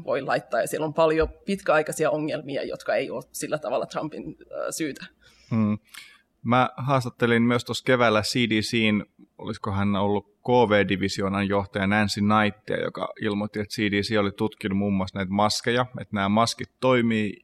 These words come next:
Speaker 2: ja hän kehottaa, hän ja C D C kehottaa kaikkia maailman maita käyttämään maskia. Ja kuitenkin me ei olla vieläkään niinku siinä tilanteessa, että me ollaan kaikki sitä mieltä, että toimiiko maskit vai ei. Minkä takia K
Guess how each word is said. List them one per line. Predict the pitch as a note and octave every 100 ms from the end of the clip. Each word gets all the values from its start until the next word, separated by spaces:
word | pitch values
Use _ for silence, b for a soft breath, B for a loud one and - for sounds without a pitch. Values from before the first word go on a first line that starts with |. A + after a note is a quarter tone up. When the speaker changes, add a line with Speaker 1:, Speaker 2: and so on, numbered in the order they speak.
| -
Speaker 2:
ja | G#2+ - -
hän | G#2+ G2+ - _ -
kehottaa, | A2+ G#2+ - - F#2 F#2+ b b b
hän | - A#2+
ja |
C | G#2+
D | B2 G#2+ G2+
C | G2+ F#2+
kehottaa | G#2 G2 G2
kaikkia | G2 G#2+ - G2+
maailman | F#2+ F#2 F#2 F#2
maita | F#2 F#2+ F#2+
käyttämään | - F#2+ - G2+ G2+ G2+
maskia. | G2+ G2+ - - - _ B B B B B B -
Ja | G#2 G#2 G2+ - _ _ -
kuitenkin | D#3+ G#3 F#3 - C3+ B2+
me | - C#3
ei |
olla | E3+ D3+
vieläkään | F3+ D#3+ B2 G#2 G#2+
niinku | G#2 -
siinä | - G#2+
tilanteessa, | A#2+ B2 G2+ G2+ -
että | A2
me | A2
ollaan | A2
kaikki | A#2 A#2+ A2
sitä | -
mieltä, | G#2+ A2 G2+
että | G2 - -
toimiiko | - D3+ A#2+ F#2+ G2+
maskit | G2+ G2 - -
vai | G2+ G2+
ei. | G2+
Minkä | G#2 F#3 A3+
takia | G#3 D#3+ D3 C3 _ _ _ _
K | -